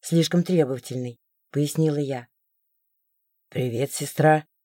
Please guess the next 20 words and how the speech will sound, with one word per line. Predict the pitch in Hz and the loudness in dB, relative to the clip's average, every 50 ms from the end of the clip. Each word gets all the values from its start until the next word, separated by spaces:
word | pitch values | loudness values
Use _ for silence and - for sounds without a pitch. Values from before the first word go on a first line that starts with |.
| _ _ _ _ _ _ _ | _ _ _ _ _ _ _
Кори | - 180 180 170 175 | 0 2 2 2 2
подошел | - 160 156 175 170 - 175 160 | 0 -2 -2 -2 0 0 -2 -2
к | - | 0
нашему | 160 165 160 - - 160 160 | 0 0 0 0 0 -2 -2
столику | 156 - - 240 254 247 240 196 180 | -2 0 2 4 4 4 2 2 0
и | - | 0
приземлился | - 156 156 151 165 160 165 190 220 208 - 185 | 0 -2 -2 0 2 2 2 0 -2 -2 -2 -4
на | 175 165 | -4 -2
свободный | - - 165 160 156 170 165 151 160 156 | -2 -2 -2 0 0 0 0 0 0 0
стул. | 156 - - 139 120 107 - _ _ _ _ _ _ _ _ _ _ | -2 -4 -6 -6 -6 -6 -8 _ _ _ _ _ _ _ _ _ _
«Подруга?» | - 131 127 107 120 107 104 98 101 120 139 147 - _ _ _ _ _ _ _ _ _ | -2 -2 0 0 -2 -4 -4 -4 -2 0 0 -2 -2 _ _ _ _ _ _ _ _ _
кивнул | - - 180 165 160 147 139 135 | -2 0 2 4 4 4 4 2
он | 135 131 135 | 0 -2 -4
мне. | 135 131 127 123 - _ _ _ _ _ _ _ _ _ _ _ _ _ _ | -4 -4 -6 -6 -8 _ _ _ _ _ _ _ _ _ _ _ _ _ _
«Хватит | - - 208 196 240 302 359 349 359 349 247 | 0 2 4 6 8 8 8 6 4 4 6
дурака | 294 302 302 285 294 269 247 | 6 6 6 8 8 6 8
валять!» | 220 202 196 185 165 160 - - - _ _ _ _ | 8 8 6 6 4 2 0 -4 -14 _ _ _ _
закатила | _ 139 156 156 180 170 - 165 156 151 143 | _ -6 0 2 2 2 2 2 2 2 2
глаза | 135 151 151 143 143 151 143 | 2 2 2 4 4 4 4
Лиса. | 143 151 147 - - - 127 - | 4 2 0 -2 -4 -8 -12 -12